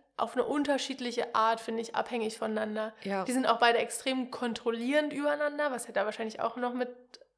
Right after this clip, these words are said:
Speaker 1: reinspielt. Also die halten sich ganz gut die Waage, finde ich. Aber was ich gerade noch sagen wollte zu diesem Verdoppeln oder Halbieren,
Speaker 2: Mhm.
Speaker 1: es gibt auch, auch diesen einen Spruch, das ein-, Liebe ist das Einzige, was sich verdoppelt, wenn man es teilt.
Speaker 2: Ah, ja.
Speaker 1: Finde ich ganz sweet, bei denen war es halt nicht so. <laughs>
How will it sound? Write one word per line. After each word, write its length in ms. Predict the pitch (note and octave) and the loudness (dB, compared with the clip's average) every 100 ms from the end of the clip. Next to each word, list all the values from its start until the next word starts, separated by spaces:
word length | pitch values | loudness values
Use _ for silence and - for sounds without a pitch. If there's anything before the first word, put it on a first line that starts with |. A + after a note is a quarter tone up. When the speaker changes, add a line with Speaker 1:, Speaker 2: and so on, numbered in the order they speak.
| - | -6
Speaker 1:
reinspielt. 720 | A#3 A#3 A#3+ - C4+ C#4+ C#4 - - - _ _ _ | -2 -2 -4 -4 -2 -4 -8 -20 -20 -20 _ _ _
Also 280 | A3+ A#3 B3+ B3 B3 | -2 0 -2 -4 -10
die 160 | A3 | 0
halten 260 | B3 B3+ C4 | 0 2 0
sich 140 | B3+ | 2
ganz 160 | C4 B3 | 2 0
gut 140 | A#3+ | -4
die 80 | A3 | -2
Waage, 180 | G#3 A3 | 0 0
finde 180 | A#3+ B3+ | -2 -6
ich. 60 | - - - | -8 -8 0
Aber 100 | A#3 | 0
was 100 | A#3 | 0
ich 60 | |
gerade 160 | A#3 A#3+ | -2 -2
noch 80 | A#3 | 2
sagen 220 | A3+ B3 | 4 6
wollte 180 | B3 A#3+ | 4 2
zu 120 | A3 | -4
diesem 520 | A3+ A3+ A#3 A3+ A3+ | -4 -2 0 0 0
Verdoppeln 540 | A3 A3+ A3+ B3+ B3 A#3 | 0 0 6 8 8 6
oder 220 | A3 A3 | 2 0
Halbieren, 540 | A#3 G#3+ A3+ C4 G3+ | -2 -2 0 2 2
Speaker 2:
Mhm. 160 | G#3+ A#3+ - _ | 0 -4 -12 _
Speaker 1:
es 160 | - A#3 | -8 -4
gibt 160 | B3+ C4 | 0 2
auch, 120 | B3+ | 4
auch 80 | A#3 | 2
diesen 200 | C4 A#3+ | 2 2
einen 200 | - A3+ | 2 0
Spruch, 240 | - B3 | -4 -10
das 140 | A#3 A#3+ | -8 -4
ein-, 320 | - B3 B3 - - - | -2 -2 -6 -12 -14 -6
Liebe 260 | B3 C#4+ D4 | 2 2 2
ist 100 | C#4+ | 0
das 80 | - | 4
Einzige, 420 | A#3 B3 A#3 A#3+ | 4 2 -2 2
was 140 | A3 | 2
sich 120 | A3+ - | 0 -4
verdoppelt, 460 | A3 A3 A#3+ A#3+ | 2 4 4 2
wenn 100 | A3+ | 2
man 120 | G#3+ | 0
es 120 | G#3+ - | -2 -2
teilt. 500 | - A3 C4+ E4 - - _ - | 0 2 0 -2 -8 -20 _ 2
Speaker 2:
Ah, 480 | G#3+ A3 G#3+ G3+ - | 4 6 6 4 4
ja. 280 | F#3 F#3+ F#3+ - | 2 0 -4 -4
Speaker 1:
Finde 100 | B3 | 0
ich 80 | A3+ | 2
ganz 180 | A3 | 2
sweet, 300 | - B3+ C4 | 0 -2 0
bei 100 | G#3+ | 0
denen 120 | G3+ G#3 | 0 2
war 80 | |
es 80 | G#3+ | 2
halt 120 | G#3 | 2
nicht 140 | A3 A3+ | 0 0
so. 140 | B3+ | 0
<laughs> 200 | B3 - | -2 0